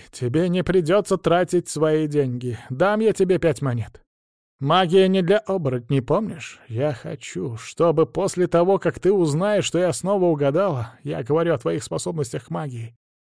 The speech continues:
у тебя был выбор. Учиться под собственным именем и, возможно, навлечь беду на свое поселение или прислушаться к моему совету и отправиться в школу магов под личиной крестьянина Вжиклия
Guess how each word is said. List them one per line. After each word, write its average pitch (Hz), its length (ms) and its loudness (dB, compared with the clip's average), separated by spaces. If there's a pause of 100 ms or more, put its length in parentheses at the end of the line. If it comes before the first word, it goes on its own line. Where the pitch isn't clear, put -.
(440)
у 165 180 -2
тебя 170 460 -2
был 147 340 -4
выбор. 185 560 -8 (220)
Учиться 190 440 -2
под 185 200 2
собственным 208 560 0 (100)
именем 220 520 2
и, 196 40 2
возможно, 190 500 2
навлечь 180 420 2
беду 156 260 -2
на 156 100 -4
свое 151 300 0
поселение 202 680 -2 (640)
или 240 460 -4
прислушаться 220 760 -4
к - 80 -20
моему 208 380 0
совету 208 540 4
и 220 160 0
отправиться 226 640 0
в - 40 -10
школу 208 340 4
магов 226 400 2
под 185 160 0
личиной 220 420 0
крестьянина 214 720 -2
Вжиклия 139 800 -8